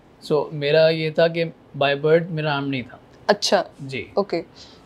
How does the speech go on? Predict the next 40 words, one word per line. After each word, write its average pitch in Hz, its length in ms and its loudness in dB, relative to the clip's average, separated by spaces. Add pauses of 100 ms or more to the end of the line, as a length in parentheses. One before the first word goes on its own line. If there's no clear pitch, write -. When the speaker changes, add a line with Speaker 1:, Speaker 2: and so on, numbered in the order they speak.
Speaker 2:
तो 240 40 6
बचपन 220 380 6
से 254 120 6
कभी 254 280 6
इस 240 220 2
तरह 247 260 4
का 240 140 2
प्रोडक्ट 220 380 4
इस्तेमाल 214 460 0
करने 214 300 0
के 220 120 -4
लिए 208 240 2
कोई 214 120 2
Speaker 1:
नहीं, 180 220 0
बचपन 143 520 -6
से 185 200 2
obviously 165 480 2
था 165 560 2
कि - 280 -6 (600)
एक 151 180 -6
प्रोडक्ट 147 340 0 (260)
जो 143 480 0
दिख-, 143 280 -6
derm 156 340 0
prosthetic 165 420 0
बहुत 139 220 0
दिखते 123 280 -8
थे 110 140 -8
ना 165 280 -6
शुरू 202 200 4
Speaker 2:
हाँ, 170 100 2
Speaker 1:
में। 120 180 -6 (300)
Speaker 2:
हाँ। 180 200 -2
Speaker 1:
तो 135 360 2
ये 151 160 0
था 160 240 4
कि 165 140 0
यार 165 160 4
इसको 160 260 -2
यूज़ 151 320 -4